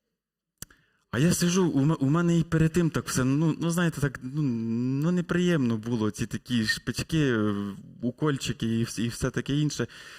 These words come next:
І я думаю, ну, ну, ну, мовчиш, бо думаю, що, що, що я тобі скажу. І коли я це побачив, от вона тільки сказала, і тільки хлоп, ще, і, і ще й так ляпнуло гарно. І я сижу, кажу, «Боже, слава Богу». Я думаю, «Боже, с-,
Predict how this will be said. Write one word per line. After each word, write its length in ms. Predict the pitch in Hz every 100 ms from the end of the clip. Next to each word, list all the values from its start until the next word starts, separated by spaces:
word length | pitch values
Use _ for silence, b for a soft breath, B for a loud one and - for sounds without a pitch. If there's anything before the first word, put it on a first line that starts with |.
| B B B B -
І 80 | 127
я 100 | 143
думаю, 420 | 151 147 139 139
ну, 200 | 147 143 _ _ - B B B B B B B
ну, 300 | - 480 392
ну, 280 | 254 262 285
мовчиш, 540 | 254 160 190 - 269 196
бо 120 | 139
думаю, 360 | 143 139 123
що, 440 | 117 - - 151 135
що, 260 | - 156
що 380 | 139 - - 151
я 60 | 143
тобі 220 | 127 123
скажу. 420 | - 101 95 98 -
І 100 | 131
коли 340 | - 170 202 180
я 140 | 156
це 180 | - 269
побачив, 540 | 139 131 151 135 104
от 120 | 123
вона 160 | 151 160
тільки 380 | 156 - - 180
сказала, 460 | - 160 151 135 -
і 60 |
тільки 280 | 131 139 113
хлоп, 560 | 104 - - 185 180 -
ще, 180 | - 95 120 -
і, 40 |
і 180 | 131 -
ще 120 | 139
й 20 |
так 200 | 131 123
ляпнуло 520 | 135 160 - 110 104 98
гарно. 300 | 107 104 104 B B B B B
І 60 |
я 60 | 123
сижу, 240 | 127 117
кажу, 200 | - 101
«Боже, 240 | 95 104 104
слава 340 | - 101 98
Богу». 260 | 147 170 156 165 160 - - - - - B B B B
Я 60 | 113
думаю, 460 | 113 120 117 110 104
«Боже, 260 | 123 107
с-, 200 | 117 -